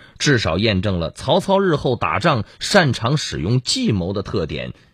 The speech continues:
以及某些不良的癖好。他在奔五的年龄，还因为霸占新婚妇女，差点被张绣杀掉，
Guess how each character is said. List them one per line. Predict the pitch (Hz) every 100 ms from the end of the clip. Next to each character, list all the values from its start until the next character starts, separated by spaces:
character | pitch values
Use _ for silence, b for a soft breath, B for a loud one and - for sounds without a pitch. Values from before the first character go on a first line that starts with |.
| _
以 | 90 98
及 | - 107
某 | 107 80
些 | - 117
不 | 117 160
良 | 107 98 147
的 | 131
癖 | - - 62 -
好。 | - 127 - _ _ _ _ _ _ _ _ _ _ _ _ _ _ -
他 | 131
在 | 127 123
奔 | 156 160 151 101
五 | 78
的 | 76
年 | 95 85 87
龄， | 85 78 76 - _
还 | - 143
因 | 160 165
为 | 165
霸 | 156 180 147 123
占 | 156 135
新 | 120 156 156
婚 | 151 156
妇 | 143 113
女， | 90 85 95 B
差 | - - 131 110
点 | 85 90
被 | 113
张 | - 151 156
绣 | - 127
杀 | - 139 165
掉， | 160 -